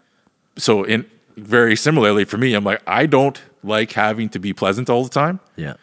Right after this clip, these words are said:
Speaker 1: And so if I'm at home, you know, I'm tired, my body hurts, head, whatever it is, like, I don't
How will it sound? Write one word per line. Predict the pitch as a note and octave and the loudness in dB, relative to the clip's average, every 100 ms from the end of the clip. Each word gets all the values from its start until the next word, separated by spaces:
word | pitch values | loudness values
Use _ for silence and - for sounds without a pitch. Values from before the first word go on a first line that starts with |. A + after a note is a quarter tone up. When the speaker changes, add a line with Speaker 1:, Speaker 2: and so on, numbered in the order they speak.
| - - _ - | -20 -20 _ -12
Speaker 1:
And | G#2 | -8
so | - G#2+ G#2 | -2 2 2
if | G#2+ | 2
I'm | A2 | 2
at | A2 F#2+ | 2 0
home, | B2+ C3 B2 - _ _ _ _ _ _ _ - | 2 2 0 -6 _ _ _ _ _ _ _ -6
you | B2 | -2
know, | |
I'm | F#2 | -2
tired, | D#2 C3 C3 B2+ B2 | -2 2 4 4 2
my | G#2 | 0
body | F2+ A2 A2 | -2 0 2
hurts, | G2+ A2 - | 4 2 2
head, | A#2+ A2 | 2 2
whatever | A2 A#2 B2 | 4 4 4
it | A#2 | 4
is, | A#2+ A#2+ A2+ | 4 2 0
like, | G#2+ G2 | -6 -4
I | - B2+ | 0 2
don't | C#3 C#3+ C3+ | 4 2 0